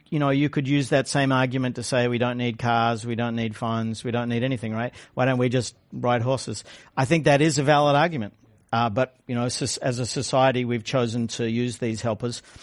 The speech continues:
Speaking for myself, the way I think about it, I could certainly force myself to remember where I parked my car if I wanted.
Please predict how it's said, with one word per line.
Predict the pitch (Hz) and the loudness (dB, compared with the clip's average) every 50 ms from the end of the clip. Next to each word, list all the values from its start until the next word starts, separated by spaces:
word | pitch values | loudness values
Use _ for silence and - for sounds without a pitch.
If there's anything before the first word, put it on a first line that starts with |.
| - - - - | -20 -20 -20 -12
Speaking | - - 202 208 - - 196 156 | -4 2 2 2 2 2 -2 -2
for | - - | 0 0
myself, | 151 139 139 127 - - 175 208 - - - - - - - - _ _ _ | 2 2 2 2 4 2 2 2 0 -4 -20 -20 -20 -20 -20 -20 _ _ _
the | - 170 | 0 4
way | 185 208 190 | 6 8 8
I | 170 185 | 8 6
think | 185 - 196 185 | 4 2 -2 -2
about | 160 123 127 123 120 120 | 2 2 4 4 4 2
it, | 131 127 _ _ _ - | 0 -2 _ _ _ -2
I | 143 170 | 0 0
could | 190 - 220 196 | 2 2 0 -2
certainly | - - - 180 180 - 170 151 147 139 135 131 127 135 147 _ _ _ _ - | 0 2 2 2 2 2 0 2 2 4 2 2 0 -2 -8 _ _ _ _ -12
force | - - 147 139 - - | -4 0 0 0 0 0
myself | - 127 120 - - 127 117 110 - | -2 -2 -2 0 2 0 0 0 -2
to | - 127 | -4 -4
remember | 117 113 113 113 110 | -2 -2 0 0 0
where | 110 107 104 | 0 0 0
I | 104 | 0
parked | 104 - 113 107 - - | -2 -2 -2 -4 -4 -4
my | 107 107 | -6 -8
car | 101 - 104 95 95 | -6 -4 -4 -4 -4
if | 95 - | -4 -6
I | 107 | -6
wanted. | 95 92 92 87 95 127 143 | -6 -6 -6 -6 -6 -6 -6